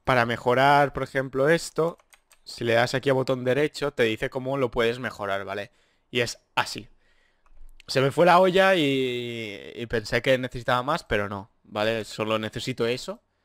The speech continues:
Yo lo sabía, os juro que lo sabía, pero se me había olvidado completamente. Así que venimos aquí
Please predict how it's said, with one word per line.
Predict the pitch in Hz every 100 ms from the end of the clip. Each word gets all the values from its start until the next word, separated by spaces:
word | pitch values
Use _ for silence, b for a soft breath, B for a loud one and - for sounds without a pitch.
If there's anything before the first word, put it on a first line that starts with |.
| _ _ _ _
Yo | - 180
lo | 202
sabía, | - 120 117 -
os | 120
juro | - 165 226 -
que | 131
lo | 110
sabía, | - 107 104 -
pero | 107
se | 110
me | 110
había | 127
olvidado | 123 120 113
completamente. | 110 107 95 95 - -
Así | 104 -
que | 104 98 b b b b -
venimos | 123 127 156 -
aquí | 147 - 190 240 247